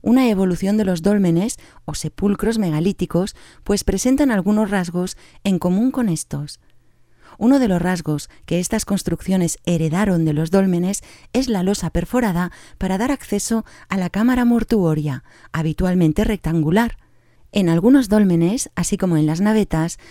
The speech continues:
se puede ver un rebaje practicado en los lados del hueco destinado a encajar otra losa plana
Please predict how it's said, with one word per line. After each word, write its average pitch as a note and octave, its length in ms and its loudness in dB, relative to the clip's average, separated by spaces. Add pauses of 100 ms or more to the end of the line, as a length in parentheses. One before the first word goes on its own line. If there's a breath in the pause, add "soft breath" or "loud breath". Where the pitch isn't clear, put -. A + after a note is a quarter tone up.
(140 loud breath)
se - 140 -2
puede C4+ 240 2
ver E3 320 -4
un G3+ 140 0
rebaje G#3+ 560 0
practicado F3 600 0
en D#3 140 4
los D3 160 0
lados E3+ 280 0
del G3+ 120 2
hueco F#3+ 400 0 (320 loud breath)
destinado G#3 500 0
a C#4 80 4
encajar G3 580 -2
otra G#3+ 320 0
losa E3+ 240 -2
plana F3+ 400 0